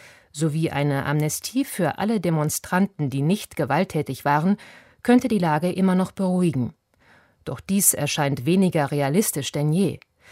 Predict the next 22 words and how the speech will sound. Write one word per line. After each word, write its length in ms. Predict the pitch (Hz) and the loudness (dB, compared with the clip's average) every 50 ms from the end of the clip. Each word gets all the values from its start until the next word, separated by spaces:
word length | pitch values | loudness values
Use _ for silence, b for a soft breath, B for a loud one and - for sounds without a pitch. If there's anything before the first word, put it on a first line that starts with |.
| B B B B B B B B | B B B B B B B B
Stattdessen 640 | - - 226 214 - 180 165 - - 233 240 254 - - | -4 0 0 0 2 2 0 2 2 4 4 2 2 0
droht 300 | - 160 175 170 - - | 0 0 0 0 0 0
eine 320 | 160 160 156 147 143 127 | 0 0 2 0 0 0
weitere 480 | 160 175 190 - - 170 147 160 - - | 0 -2 -2 -2 -4 -4 -4 -4 -4 -4
Eskalation 840 | - 156 - - - 160 160 165 - - - 165 139 135 123 123 | -2 -2 -2 -2 -2 -2 -4 -2 -4 -4 -2 -2 -2 0 -2 -2
der 120 | 120 143 143 | -4 -4 -4
Gewalt, 600 | - 170 151 151 131 120 135 - - - - - _ _ _ _ _ _ | -2 -2 -2 -2 -4 -6 -8 -12 -12 -14 -14 -18 _ _ _ _ _ _
befürchtet 800 | - 160 143 - - 156 131 - - 160 - - - - - _ | -8 -8 -6 -4 -4 -6 -4 -4 -6 -8 -8 -8 -10 -12 -8 _
der 120 | - 190 165 | -2 -2 -2
britische 500 | - 151 143 - - 151 - - 202 180 | -2 -4 -8 -6 -6 -8 -6 -6 -6 -4
Guardian. 560 | - 156 135 131 123 127 123 120 120 117 - _ _ _ _ _ _ _ _ _ _ _ _ _ _ _ _ _ _ _ _ _ _ _ _ _ _ _ _ _ _ b b b b b b b b b b b b b b b b b b b b _ - | -4 -4 -4 -4 -4 -4 -4 -4 -6 -6 -8 _ _ _ _ _ _ _ _ _ _ _ _ _ _ _ _ _ _ _ _ _ _ _ _ _ _ _ _ _ _ b b b b b b b b b b b b b b b b b b b b _ -4
Die 240 | - 214 220 220 214 | 2 4 4 4 4
Pekinger 480 | - - 220 254 - 294 277 247 202 - | 2 0 -2 -2 0 2 2 2 2 2
Zeitung 440 | - 202 180 - - 175 165 156 | 0 -2 -2 0 0 0 2 2
Huanxi 460 | 160 165 160 156 156 156 - - 180 165 | 2 2 2 2 0 0 0 -2 -2 -2
Shibao 680 | - - 160 139 120 131 127 120 135 175 208 233 202 180 | -2 -2 -2 -2 -2 0 2 2 2 2 2 2 2 0
hat 240 | 180 165 - - | -2 -2 -4 -6
kein 300 | - - 202 202 202 202 | -4 0 4 4 6 4
Verständnis 760 | - - - 170 160 - - 165 160 156 - 135 127 120 - - | 4 2 0 -2 -2 0 0 0 -2 -2 -2 -4 -4 -4 -6 -8
für 140 | - 143 | -8 -8
die 100 | - 135 | -8 -8
Proteste. 600 | - - - 131 - - 131 - - - 131 - | -8 -8 -10 -10 -8 -8 -8 -6 -6 -8 -8 -10